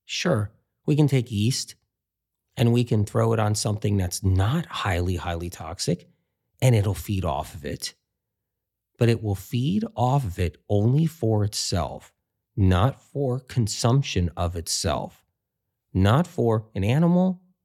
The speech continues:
or a human to feed off of. But wait,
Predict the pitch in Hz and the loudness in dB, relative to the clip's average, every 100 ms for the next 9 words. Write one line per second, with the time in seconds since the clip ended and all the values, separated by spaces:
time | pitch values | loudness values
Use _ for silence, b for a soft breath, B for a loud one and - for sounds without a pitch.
0 | _ _ - - 180 180 170 135 101 95 | _ _ -6 0 0 0 2 4 4 2
1 | 104 _ _ _ - 110 - 107 98 95 | -2 _ _ _ -6 -4 -2 0 2 2
2 | 95 104 - 60 - _ _ _ _ _ | 0 -2 -8 -12 -14 _ _ _ _ _
3 | _ _ 101 92 110 165 - | _ _ -2 2 2 0 -4